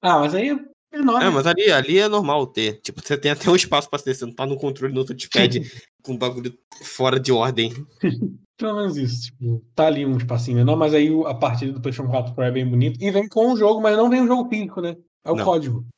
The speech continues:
Speaker 2: Sim.
Speaker 1: Esse
Speaker 2: Ah.
Speaker 1: paco-, e... Oi.
Speaker 2: Não, é. Os outros bundles também são assim.
Speaker 1: Ah,
Speaker 2: Acho
Speaker 1: mas é que,
Speaker 2: que os
Speaker 1: mas é
Speaker 2: atuais não
Speaker 1: que
Speaker 2: vêm
Speaker 1: esse
Speaker 2: com disco mais.
Speaker 1: Não, mas é que esse não é só um, não é um simples bundle, né? O PlayStation quatro Pro da versão do The Last of Us. Eu imaginei que viria com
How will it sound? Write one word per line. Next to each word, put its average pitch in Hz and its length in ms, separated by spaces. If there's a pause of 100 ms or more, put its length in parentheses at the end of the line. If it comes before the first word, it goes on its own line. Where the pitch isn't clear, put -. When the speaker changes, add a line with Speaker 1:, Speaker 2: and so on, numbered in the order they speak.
(260)
Speaker 2:
Sim. 117 140 (240)
Speaker 1:
Esse 127 240
Speaker 2:
Ah. 156 120
Speaker 1:
paco-, 156 360
e... 170 300 (180)
Oi. 123 300 (520)
Speaker 2:
Não, 208 220
é. 160 240 (200)
Os 113 480
outros 156 220
bundles 147 320
também 147 180
são 113 140
assim. 101 180 (220)
Speaker 1:
Ah, 202 240
Speaker 2:
Acho - 80
Speaker 1:
mas 240 120
é 277 80
que, 107 320
Speaker 2:
que - 80 (120)
os 113 100
Speaker 1:
mas - 20
é 127 40
Speaker 2:
atuais 123 300
não 135 100
Speaker 1:
que - 60
Speaker 2:
vêm 127 120
Speaker 1:
esse 123 80
Speaker 2:
com - 80
disco - 320
mais. - 320 (220)
Speaker 1:
Não, 269 120
mas 233 140
é 214 60
que 202 260
esse 208 260
não 226 100
é 233 40
só 233 200
um, 220 160
não 220 80
é 220 40
um 214 40
simples 233 300
bundle, 196 300
né? 151 80
O 151 60
PlayStation 156 220
quatro 160 240
Pro 165 420
da 175 160
versão 202 360
do 165 100
The 151 80
Last 127 220
of 123 100
Us. 113 140
Eu 120 60
imaginei 135 360
que 156 100
viria 175 240
com 302 140